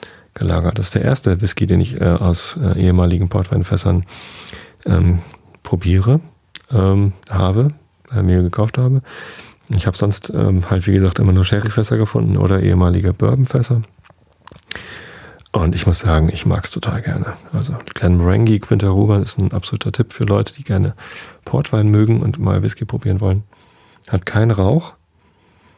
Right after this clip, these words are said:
ist, ähm, super intensiv, komplex und, ähm, extrem lecker. Prost. Mhm. Auf die nächsten Jahre, Einschlafen-Podcast. So,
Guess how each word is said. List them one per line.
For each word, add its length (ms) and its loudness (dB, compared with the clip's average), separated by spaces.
ist, 260 -10
ähm, 440 2
super 300 0
intensiv, 480 0
komplex 720 -2
und, 440 0
ähm, 200 2
extrem 320 -2
lecker. 300 -4
Prost. 360 -4
Mhm. 760 2
Auf 200 -2
die 120 0
nächsten 320 2
Jahre, 340 2
Einschlafen-Podcast. 800 -4
So, 300 0